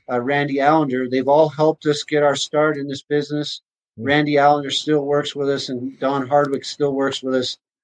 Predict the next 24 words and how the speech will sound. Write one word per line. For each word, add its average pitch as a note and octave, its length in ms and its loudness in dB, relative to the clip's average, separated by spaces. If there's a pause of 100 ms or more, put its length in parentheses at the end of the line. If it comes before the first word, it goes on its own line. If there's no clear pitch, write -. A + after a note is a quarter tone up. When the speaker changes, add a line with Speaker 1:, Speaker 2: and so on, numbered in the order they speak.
(260)
Speaker 1:
Uh, B2 300 4 (120)
Peggy D3+ 260 2
checks C#3+ 380 2
in C#3+ 120 0
with C3+ 120 0
us C3 160 -2
every C3+ 140 -2
once C3+ 240 -2
in C3+ 40 -6
a - 20 0
while, C3+ 160 4
see C#3 180 -4
how C3+ 140 2
we're C3 100 2
doing, C3+ 320 -2
and, B2+ 240 -2
and B2+ 280 -4
so C3+ 140 -6
does B2 120 -4
Don. C3 380 -2
So B2 160 -6
we're B2+ 200 -2 (360)
so F#3+ 200 2
thankful, D#3 720 2